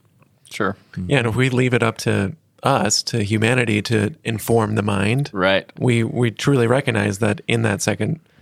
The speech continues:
Speaker 2: second verse, we, only you can inform the mind. I mean, otherwise we're gonna end up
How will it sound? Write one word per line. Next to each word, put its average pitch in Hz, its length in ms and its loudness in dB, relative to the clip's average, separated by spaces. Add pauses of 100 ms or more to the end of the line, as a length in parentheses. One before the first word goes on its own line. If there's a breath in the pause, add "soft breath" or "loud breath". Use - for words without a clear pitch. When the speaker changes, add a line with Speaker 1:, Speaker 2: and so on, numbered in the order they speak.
(220 soft breath)
Speaker 2:
second 110 320 0
verse, 113 340 0
we, 110 200 -2 (500 soft breath)
only 240 320 2
you 233 580 2
can 120 300 -2
inform 120 440 0
the 113 80 0
mind. 104 560 -2
I 113 120 -2
mean, 123 180 -2
otherwise 135 380 2
we're 127 100 0
gonna 120 160 0
end 117 200 0
up 117 180 -2